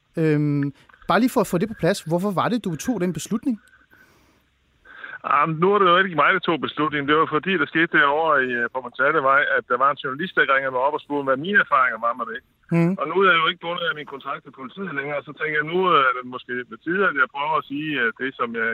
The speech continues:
Speaker 2: inderst inde mener, og det, som, øh, jeg føler har været det store problem i
Speaker 1: Mhm.
Speaker 2: forbindelse med de elleve år, jeg har haft i Aarhus Vest.
Speaker 1: Mhm. Det er jo, øh, det er jo nogle, øh, opsigtsvækkende beretninger, du har,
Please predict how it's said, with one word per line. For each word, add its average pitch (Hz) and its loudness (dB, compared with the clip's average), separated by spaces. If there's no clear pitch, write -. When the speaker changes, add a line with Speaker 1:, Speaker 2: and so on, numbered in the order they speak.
Speaker 2:
inderst 135 -8
inde 127 -12
mener, 160 -2
og 120 0
det, 135 2
som, 123 2
øh, 110 -2
jeg 139 4
føler 127 4
har 113 -2
været 113 -10
det 113 -20
store 127 -8
problem 117 -4
i - -4
Speaker 1:
Mhm. 151 0
Speaker 2:
forbindelse 147 0
med 120 -6
de 123 0
elleve 120 0
år, 107 0
jeg 147 6
har 135 0
haft 123 -6
i 117 -8
Aarhus 107 -14
Vest. 107 -16
Speaker 1:
Mhm. 147 0
Det 170 4
er 170 8
jo, 151 6
øh, 143 4
det 135 -2
er 143 2
jo 143 4
nogle, 139 2
øh, 123 -2
opsigtsvækkende 147 0
beretninger, 165 0
du 143 -2
har, 180 0